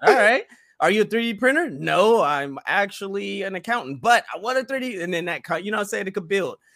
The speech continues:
So, um, I usually say I do a lot, or I do a lot of bit of everything.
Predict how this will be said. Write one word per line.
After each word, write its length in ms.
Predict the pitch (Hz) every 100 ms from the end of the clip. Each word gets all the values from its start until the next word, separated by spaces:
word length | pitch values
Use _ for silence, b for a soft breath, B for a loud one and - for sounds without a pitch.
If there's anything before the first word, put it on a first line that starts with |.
| b -
So, 400 | - 160 143 -
um, 460 | 147 143 131 123 - -
I 80 | 131
usually 280 | 165 175 185
say 260 | - 170
I 80 | 156
do 320 | 151 143 143
a 60 | 117
lot, 320 | 113 120 131 _ _
or 420 | 104 113 113 110 -
I 100 | 110
do 200 | 113 113
a 20 |
lot 240 | 107 107
of 80 | 113
bit 140 | 110 117
of 80 |
everything. 640 | 98 107 113 - 117 120